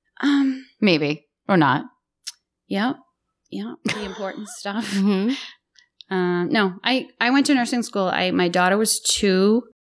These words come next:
Speaker 1: and my son was eight months.
Speaker 2: Oh, wow.
Speaker 1: And
Speaker 2: Yeah.
Speaker 1: my husband traveled four or five days a week for work. So it was
Speaker 2: Well, you are Superwoman. That is
Speaker 1: put your head down, get through it.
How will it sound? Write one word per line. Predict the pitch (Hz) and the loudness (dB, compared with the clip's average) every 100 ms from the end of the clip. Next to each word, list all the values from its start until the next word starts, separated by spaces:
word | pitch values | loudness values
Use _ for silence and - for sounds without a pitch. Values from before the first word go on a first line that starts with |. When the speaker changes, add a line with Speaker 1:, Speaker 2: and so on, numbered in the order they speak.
| _ - | _ 2
Speaker 1:
and | 175 | 4
my | 170 | 4
son | - 175 175 | 4 4 4
was | 170 | 2
eight | - 170 | 0 0
months. | - - - - - - | -2 -4 -8 -10 -10 0
Speaker 2:
Oh, | 214 165 139 | 2 2 -2
wow. | 165 - - - _ _ - | -4 -4 -6 -12 _ _ -4
Speaker 1:
And | 170 165 160 | 0 4 4
Speaker 2:
Yeah. | 165 - - | 2 0 0
Speaker 1:
my | 175 170 165 170 | 2 4 4 2
husband | 185 170 180 170 | 2 2 0 2
traveled | 170 156 156 156 151 | 2 0 0 -2 -4
four | - - 175 175 | -10 -6 0 0
or | |
five | 156 151 151 | 0 -2 0
days | 151 143 | 0 0
a | 131 | -2
week | - - | -6 -6
for | - - | -8 -6
work. | - - - _ _ _ | -6 -8 -16 _ _ _
So | - - 139 131 135 - | -8 -2 0 0 -2 -4
it | 180 - | -4 0
was | 165 156 156 - - | 0 0 -2 -4 -2
Speaker 2:
Well, | 214 | 2
you | 196 165 | 4 6
are | 165 | 4
Superwoman. | - 214 190 147 123 139 | 2 2 4 4 6 6
That | 151 175 | 6 6
is | 175 160 151 - | 6 4 2 -2
Speaker 1:
put | 233 - | -2 0
your | 214 | 0
head | 202 185 | 0 0
down, | 185 180 180 175 175 170 170 - | 2 4 4 4 4 2 0 -2
get | 165 - | -4 -4
through | - 175 165 | -6 -2 2
it. | 165 160 160 | 2 0 -2